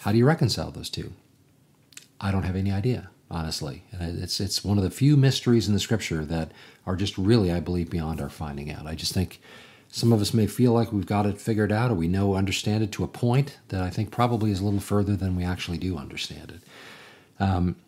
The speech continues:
and so when John here writes for the whole world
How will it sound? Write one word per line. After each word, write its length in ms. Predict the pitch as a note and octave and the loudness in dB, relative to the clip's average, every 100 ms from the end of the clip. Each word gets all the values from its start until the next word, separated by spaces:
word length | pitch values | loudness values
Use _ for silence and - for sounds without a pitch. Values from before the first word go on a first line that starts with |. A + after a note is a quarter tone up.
| _ _ _ _ _ - | _ _ _ _ _ -2
and 140 | A2 | 2
so 140 | C3+ | 6
when 180 | B2 A#2+ | 6 6
John 300 | A2 A2+ C#3+ | 6 6 6
here 180 | B2 C3+ | 6 4
writes 320 | G#2 G2+ C3 | 4 2 0
for 140 | - G2+ | 0 0
the 80 | |
whole 180 | F#2 G#2+ | 2 2
world 420 | G#2 E3 G2+ A#2+ | 2 0 0 -2